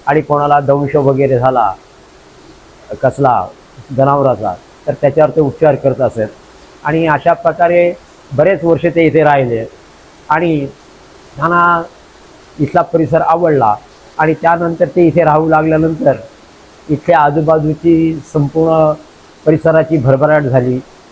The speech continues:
सुखशांती लोकांना मिळू लागली आणि मग काही दिवसांनी त्यांचं इथलं, त्यांना वाटलं आपलं आता इथं भूतालावरचं कार्य संपलंय, मग त्यांनी इथे समाधी घ्यायची, संजीवन समाधी घ्यायचं ठरवलं.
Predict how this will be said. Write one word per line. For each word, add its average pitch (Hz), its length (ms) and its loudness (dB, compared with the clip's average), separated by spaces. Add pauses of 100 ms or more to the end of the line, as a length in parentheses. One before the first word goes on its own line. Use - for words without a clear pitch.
(400)
सुखशांती 151 800 0
लोकांना 147 340 0
मिळू 147 220 2
लागली 127 420 0 (680)
आणि 160 180 -2
मग 165 120 -2
काही 156 280 0
दिवसांनी 165 500 0 (340)
त्यांचं 147 280 0
इथलं, 156 420 2 (680)
त्यांना 151 180 2
वाटलं 156 260 0
आपलं 147 220 0
आता 147 120 -4
इथं 147 360 2 (300)
भूतालावरचं 151 640 0
कार्य 147 360 0
संपलंय, 139 460 -2 (520)
मग 143 120 -2 (220)
त्यांनी 156 260 2
इथे 147 480 0 (840)
समाधी 165 340 2
घ्यायची, 147 280 2
संजीवन 151 400 0
समाधी 147 340 -2
घ्यायचं 131 240 0
ठरवलं. 110 420 -4